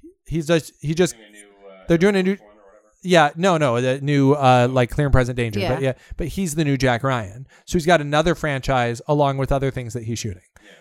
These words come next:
Speaker 3: Mm.
Speaker 1: Um, uh, Zoe Saldana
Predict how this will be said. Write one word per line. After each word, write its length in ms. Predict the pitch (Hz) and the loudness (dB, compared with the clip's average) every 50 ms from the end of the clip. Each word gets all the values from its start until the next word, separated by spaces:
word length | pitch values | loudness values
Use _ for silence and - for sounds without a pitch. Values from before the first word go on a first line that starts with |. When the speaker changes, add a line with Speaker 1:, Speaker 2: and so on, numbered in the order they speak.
| _ _ | _ _
Speaker 3:
Mm. 140 | - 175 170 | -14 -4 0
Speaker 1:
Um, 400 | 151 143 135 123 117 113 110 117 - _ _ _ _ _ _ _ _ _ _ _ _ - | 2 2 2 2 0 -4 -8 -14 -18 _ _ _ _ _ _ _ _ _ _ _ _ 0
uh, 320 | 139 131 127 123 120 117 120 - _ _ _ _ _ 151 | 2 4 4 4 2 0 -2 -6 _ _ _ _ _ -2
Zoe 180 | 131 160 190 180 | 2 2 2 4
Saldana 520 | 165 170 160 175 190 175 156 139 131 131 | 2 0 0 0 0 0 0 -2 -4 -6